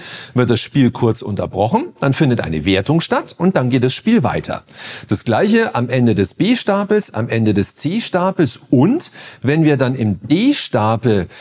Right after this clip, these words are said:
das Spielende-Plättchen aufgedeckt haben und jeder Spieler auf dieses Plättchen oder über dieses Plättchen hinweggezogen ist, dann gibt's noch mal eine Schlusswertung, dann wird Kassensturz gemacht und der Spieler,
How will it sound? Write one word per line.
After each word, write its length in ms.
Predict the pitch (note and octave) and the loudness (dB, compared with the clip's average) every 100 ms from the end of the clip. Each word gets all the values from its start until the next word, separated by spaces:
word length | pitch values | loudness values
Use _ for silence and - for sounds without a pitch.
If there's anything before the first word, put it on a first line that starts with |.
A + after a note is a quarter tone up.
| - - | -20 -8
das 120 | G2 - | -4 -4
Spielende-Plättchen 1080 | - G#3 D#4+ - C#3 C3+ - B2 - G#2+ G2+ | -2 2 2 2 2 0 0 -2 0 -2 0
aufgedeckt 640 | B2+ C#3 - G2+ F2 - - | 0 -2 -2 -2 -2 -4 -6
haben 360 | E2 C2+ C2 - | -4 -6 -10 -2
und 220 | B2+ G#2+ | 0 0
jeder 460 | A2 F2+ G3+ A#3 F#3 | -2 0 2 2 2
Spieler 560 | - - A3+ F3+ A2 - | 0 0 2 2 0 0
auf 260 | F3+ F#3+ | 0 0
dieses 300 | D3+ B2 A#2 | 0 2 0
Plättchen 320 | F#3 F#3+ D3 | -2 -2 0
oder 220 | C3 A#2 D#3 | 2 2 2
über 260 | G#3 G#3+ | 2 4
dieses 320 | A#2+ A2+ A#2+ | 4 2 2
Plättchen 340 | - A#2 - G2 | 0 -2 0 0
hinweggezogen 680 | F#2+ - - C3+ C3 B2+ F3 | 2 0 -2 -2 -2 0 0
ist, 260 | C4 - - - - - - | -2 -4 -10 -18 -18 -20 -6
dann 260 | - F#3+ A#3 | -2 2 2
gibt's 260 | G3 - | 2 0
noch 140 | E3+ B2+ | 0 2
mal 260 | A#2+ A#2+ | 2 2
eine 260 | A2+ E2 E2 | -2 -4 -4
Schlusswertung, 720 | - A3+ - A3 G#3+ G#3 G3 | 0 0 0 0 0 2 2
dann 160 | A#2 G2+ | 0 0
wird 160 | G3 | -2
Kassensturz 580 | - E3+ D#3+ - C#3 - | -2 -2 -2 0 -2 0
gemacht 380 | B2 A#2+ C3+ - - - - | 0 0 -2 -12 -18 -20 -8
und 160 | F#2+ G2 | -2 2
der 140 | B2 | 2
Spieler, 560 | C3 - A#2+ B2+ B2+ | 2 0 2 4 2